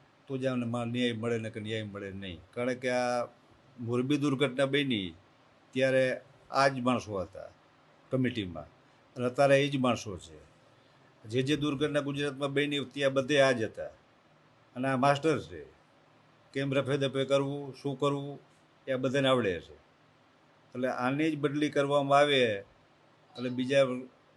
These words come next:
સત્તરે સારા માણસો આની નિમણૂક કરવામાં આવે એવી માંગણી છે.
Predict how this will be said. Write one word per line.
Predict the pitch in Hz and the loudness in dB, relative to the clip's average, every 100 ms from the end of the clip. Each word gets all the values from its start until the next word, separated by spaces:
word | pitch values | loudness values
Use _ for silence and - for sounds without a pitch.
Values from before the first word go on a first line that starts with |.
| - | -10
સત્તરે | - 123 139 131 | -6 -2 0 0
સારા | 113 131 143 | 2 4 4
માણસો | 135 135 113 135 | 4 -2 -4 -4
આની | 131 127 120 | -4 -2 -2
નિમણૂક | 123 127 123 | 0 -2 -2
કરવામાં | 123 120 120 131 | -2 -2 0 -2
આવે | 120 98 92 - _ _ - | -2 -6 -10 -18 _ _ -4
એવી | 127 | 0
માંગણી | 120 104 98 85 | 0 -2 -4 -10
છે. | 80 - | -14 -20